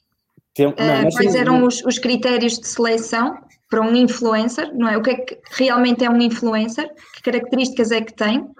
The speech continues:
Speaker 2: Ah, e se realmente é para um grande consumo, se é só para mostrar o produto, como é que vocês especificam isso tudo?
Speaker 1: Sim. Olha, dentro dessa tua pequena frase está aí várias,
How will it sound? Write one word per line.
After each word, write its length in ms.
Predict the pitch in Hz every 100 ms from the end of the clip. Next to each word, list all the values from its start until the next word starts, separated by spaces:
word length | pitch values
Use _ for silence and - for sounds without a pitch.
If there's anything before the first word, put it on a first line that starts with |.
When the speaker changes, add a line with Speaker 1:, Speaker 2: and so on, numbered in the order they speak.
| - - _ _ _ -
Speaker 2:
Ah, 200 | 247 254
e 80 |
se 140 | 269 -
realmente 420 | 302 302 277 254
é 60 | 262
para 520 | 262 262 262 262 -
um 140 | 254 262
grande 360 | 269 285 285
consumo, 720 | 277 277 262 294 302 330 339 339 - _ _ _ _
se 180 | - 254
é 60 | 247
só 160 | 277
para 120 | 269
mostrar 320 | 285 277 294 269
o 80 |
produto, 800 | 269 277 269 285 285 302 302 294 285 _
como 160 | 262 269
é 40 |
que 80 | 269
vocês 500 | 277 285 294 277 -
especificam 640 | - - - 277 277 277
isso 180 | 285 277
tudo? 260 | - 254 233 - _ _ _ _
Speaker 1:
Sim. 240 | - 113 - - - - -
Olha, 240 | 120 117
dentro 260 | 120 151 139
dessa 260 | 151 151
tua 240 | 135 147 139
pequena 260 | - 139
frase 300 | 131 143 147
está 100 | 143 139
aí 100 | 131
várias, 320 | 139 139